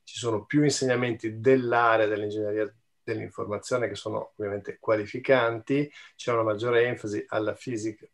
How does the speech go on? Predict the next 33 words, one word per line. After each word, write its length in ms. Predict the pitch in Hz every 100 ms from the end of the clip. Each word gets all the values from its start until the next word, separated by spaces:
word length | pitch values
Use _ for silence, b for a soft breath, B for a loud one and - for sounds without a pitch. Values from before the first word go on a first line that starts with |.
| _
per 240 | 135 131 120
la 120 | 107
fisica, 580 | - 131 110 117 156 156
ci 100 | -
sono 140 | 110
due 140 | 117
esami 320 | 107 113 104 104
di 120 | 117
fisica, 600 | - 107 110 - 151 156 B B B B -
e 360 | 165 165 -
la, 260 | - 120 - -
se 180 | -
volete, 280 | 117 113 113
sottile 460 | - 113 - 147 120
differenza 600 | 127 - 147 127 147 131
è 60 |
che 140 | 117 110
tutti 360 | 185 170 139
i 80 | 120
docenti 640 | 117 113 - 143 127 110 107
o 100 | 107
la 120 | 113
maggior 260 | 127 135 135
parte 300 | 160 135 117
dei 160 | 117
docenti 460 | 113 110 135 107 101
che 100 | 127
insegnano 460 | 139 - 131 147
sono, 640 | 139 - 120 127 151 - -
diciamo, 720 | 120 117 - 101 117 - - _ -
di 220 | 139 147
ingegneria 480 | 127 120 113 107 101
informatica. 840 | - 104 101 95 95 101 -